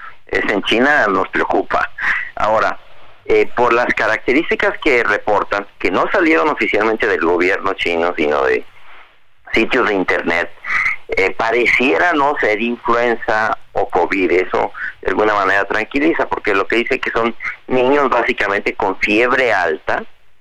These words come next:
que cuando lo, se hacen la radiografía se ve la neumonía, pero que la mayoría no tiene síntomas respiratorios, y eso no parece ser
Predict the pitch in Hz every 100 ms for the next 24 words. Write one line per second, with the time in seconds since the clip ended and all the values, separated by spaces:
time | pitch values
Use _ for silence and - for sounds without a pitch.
0 | - - - - - 113 117 - 117 110
1 | 110 107 104 104 104 104 120 147 139 127
2 | 135 127 117 120 127 117 107 117 120 123
3 | 120 123 113 117 - - - - 110 101
4 | - 104 101 101 92 98 92 120 131 113
5 | 113 117 113 117 113 110 107 107 117 107
6 | - 180 123 98 - - - 110 139 131
7 | 147 123 135 - 107 110 117 104 - 101